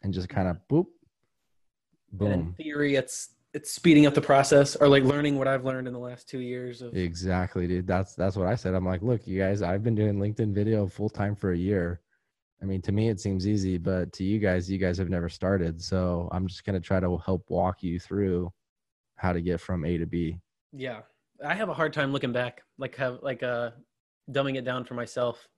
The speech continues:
Speaker 2: 'cause I've, like, done it so long and I'm like, "This is so easy." I don't even remember what it was like when it was difficult.
Speaker 1: Yeah. I mean, ultimately, that's, that's what the value I got out of the Sean Cannell course was. It, he said, you know, your biggest,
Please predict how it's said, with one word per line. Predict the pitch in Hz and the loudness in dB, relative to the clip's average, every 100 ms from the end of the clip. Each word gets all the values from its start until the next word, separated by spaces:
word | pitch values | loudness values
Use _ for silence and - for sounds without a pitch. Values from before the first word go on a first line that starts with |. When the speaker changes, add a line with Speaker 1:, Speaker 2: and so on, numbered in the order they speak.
| - | -6
Speaker 2:
'cause | 123 | -2
I've, | 123 117 | -2 -2
like, | 117 | -2
done | 123 135 | 2 2
it | 131 | 2
so | 131 | 0
long | 117 117 117 | 0 0 -2
and | |
I'm | 113 | -2
like, | 113 110 - | -2 -2 -4
"This | 120 123 | -4 -2
is | - | 2
so | 123 117 | 4 4
easy." | 113 113 | 4 2
I | 120 | 4
don't | 117 127 | 6 8
even | 123 120 | 8 8
remember | 120 117 117 | 8 8 10
what | 113 | 8
it | 113 | 8
was | 117 | 8
like | 117 113 | 8 6
when | 117 | 6
it | 113 | 6
was | 113 - - - _ _ | 4 0 -12 -20 _ _
difficult. | - 117 117 117 - - _ _ - _ - | 4 4 6 6 4 -2 _ _ -20 _ -4
Speaker 1:
Yeah. | 90 90 - _ _ | -4 -4 -8 _ _
I | 123 | 2
mean, | 127 | 4
ultimately, | 143 - 180 165 147 | 4 2 2 4 4
that's, | 117 123 - - | 4 2 0 -4
that's | 117 110 117 - | 2 4 4 2
what | 117 107 | 2 2
the | 101 | 0
value | 92 95 101 98 | 2 4 4 4
I | 92 | 2
got | 92 95 | 2 2
out | 95 | 2
of | 92 90 | 0 -2
the | 87 | -4
Sean | - 92 92 | 0 0 -2
Cannell | - 87 92 87 - | -2 -2 -2 -4 -8
course | - 104 110 92 - | -6 0 2 0 -2
was. | 92 92 87 90 - _ _ _ _ _ _ _ _ _ | -2 -2 -2 -4 -10 _ _ _ _ _ _ _ _ _
It, | 90 90 - | -6 -4 -6
he | 92 92 | -4 -2
said, | 85 98 92 | 2 0 0
you | 98 | -2
know, | 95 87 | -2 -2
your | 85 87 | -2 -2
biggest, | 98 101 104 98 | 0 2 2 0